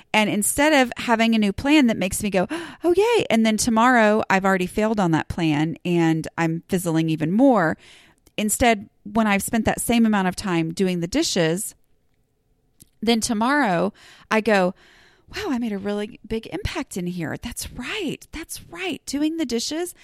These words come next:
has a huge, ridiculously huge impact on my home if I will just do that." And then I'm reminded,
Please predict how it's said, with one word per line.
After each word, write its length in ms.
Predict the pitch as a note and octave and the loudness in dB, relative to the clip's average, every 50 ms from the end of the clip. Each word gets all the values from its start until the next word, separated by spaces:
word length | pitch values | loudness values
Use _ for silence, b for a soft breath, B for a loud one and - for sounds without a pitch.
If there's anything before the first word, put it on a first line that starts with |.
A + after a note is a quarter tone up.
| B B B B | B B B B
has 260 | - D#4 C#4+ - - - | -4 -4 -4 -4 -4 -6
a 40 | D4+ | -8
huge, 540 | C4+ - - - C#4+ C#4+ C#4 C4+ C#4+ C#4 - - - | -8 -8 -10 -6 -4 -4 -2 -2 -4 -6 -8 -12 -12
ridiculously 840 | B3+ C4 B3+ A#3 C#4 C#4+ C4+ - D#4+ C#4+ C#4 C#4 - - D4 C#4+ | -8 -8 -8 -6 -6 -8 -8 -8 -8 -6 -6 -6 -6 -6 -6 -6
huge 420 | C4+ C4+ - - A#3+ A3 A3 G#3+ - - | -6 -8 -8 -6 -4 -4 -4 -6 -8 -6
impact 500 | - C4 C#4 C#4+ C4+ A3+ G#3 A3 - - B B B B B B | -4 -4 -2 -2 -2 -2 -2 -4 -8 -12 B B B B B B
on 180 | - A3+ A#3 A#3 | -4 -2 -2 0
my 120 | A#3+ A#3+ | -2 -2
home 360 | B3 - D4 D#4 C4+ G3+ A#3+ A#3+ | -2 0 0 0 0 0 -2 -6
if 140 | - - | -6 -4
I 80 | A3 G#3 | -4 -4
will 120 | G#3+ A3+ | -4 -4
just 220 | A3 A3+ A3+ - - | -6 -6 -8 -8 -8
do 140 | - E4+ E4+ | -6 -6 -4
that." 300 | A#3+ C#3 F#2+ - - B B B B B B | -4 -4 -4 -6 -12 B B B B B B
And 160 | - A#3+ A#3+ | 0 0 2
then 80 | B3+ B3+ | 2 2
I'm 160 | B3 A#3+ A3+ | 2 2 0
reminded, 600 | A3+ A3+ A3+ B3+ D4+ E4+ D4+ A#3+ G3+ E3+ E3 G#3+ | 0 0 2 2 2 2 2 2 0 -2 -2 -4